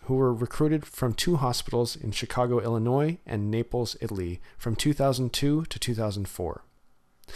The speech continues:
These patients presented with acute gastroenteritis and were found to have rotavirus infections, and controls presented to the same hospitals for trauma or well-child care within four weeks of their matched cases.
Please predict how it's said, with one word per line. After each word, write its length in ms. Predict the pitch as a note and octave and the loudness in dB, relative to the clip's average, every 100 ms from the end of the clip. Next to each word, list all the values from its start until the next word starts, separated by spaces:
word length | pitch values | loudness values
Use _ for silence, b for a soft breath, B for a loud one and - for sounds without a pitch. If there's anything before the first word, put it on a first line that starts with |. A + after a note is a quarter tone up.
| B B B - | B B B 2
These 180 | G3 | 4
patients 420 | - E3+ - F3+ - | 8 8 8 4 4
presented 480 | C3+ C3 B2 D3+ | 4 4 4 2
with 260 | C3+ G#2 - | 0 -2 -2
acute 380 | G#2+ - E3 - | -2 2 2 4
gastroenteritis 920 | C3+ B2 B2 A2 A2+ A#2 C#3+ E3 - - | 2 4 0 0 2 4 4 2 -2 0
and 120 | A2+ | 2
were 100 | G#2+ | 4
found 300 | B2+ B2+ C3 | 4 4 2
to 80 | A#2+ | 0
have 260 | A2 G#2+ | 0 0
rotavirus 580 | G#2+ A2+ G2 F#2+ F2 - | 2 2 2 0 0 -2
infections, 680 | F#2 - E2 - - A2+ - B B | -4 -4 -6 -8 -10 -12 -12 B B
and 140 | A#2+ A#2+ | -2 2
controls 580 | C3 - F3 D#3 G#2 - | 4 6 6 8 6 6
presented 420 | A#2+ A2 A#2+ A#2+ | 4 6 4 2
to 60 | - | 0
the 100 | G2 | 0
same 260 | - D#3+ | 4 4
hospitals 500 | A#2 G2+ - F#2 F#2 | 4 2 0 -2 -2
for 160 | - F#2+ | -2 -4
trauma 440 | - C3 C#3+ D#3 | 2 4 6 4
or 180 | - A2+ | 4 2
well-child 540 | G#2+ A#2 - G#2+ G2 | 4 2 2 -2 -2
care 400 | - A#2+ G2+ F#2 - | 0 2 2 0 -2
within 240 | A2 A2+ | 0 0
four 320 | - - C#3+ | 0 6 6
weeks 380 | C3+ C3 B2+ - | 8 4 2 -2
of 160 | - G2 | -6 -4
their 120 | G2 | -2
matched 460 | G2 F#2 - - - | 0 -2 -4 -8 -4
cases. 560 | G2+ - - - - | -2 -2 -6 -12 -16